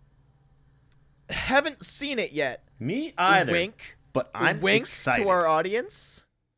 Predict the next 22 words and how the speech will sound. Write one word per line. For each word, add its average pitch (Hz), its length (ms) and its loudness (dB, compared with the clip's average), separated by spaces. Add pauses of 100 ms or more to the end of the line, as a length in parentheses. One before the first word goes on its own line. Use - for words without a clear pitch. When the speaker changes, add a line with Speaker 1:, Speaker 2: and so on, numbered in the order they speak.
(920)
Speaker 2:
I 160 120 2
wonder 254 260 -4
if 339 140 -4
it's - 160 -4
something 196 420 -2
we 156 120 0
could 262 180 -4
talk 294 280 2
about 131 320 4
at 104 120 -4
some 90 240 -6
point. 78 300 -20 (300)
In 190 140 -4
another 147 400 -2
episode, 185 500 -4
Blaine. 170 400 -8
We 370 200 2
should - 260 0
keep 269 240 -2
that 214 260 6
in 180 200 0
mind 123 420 -2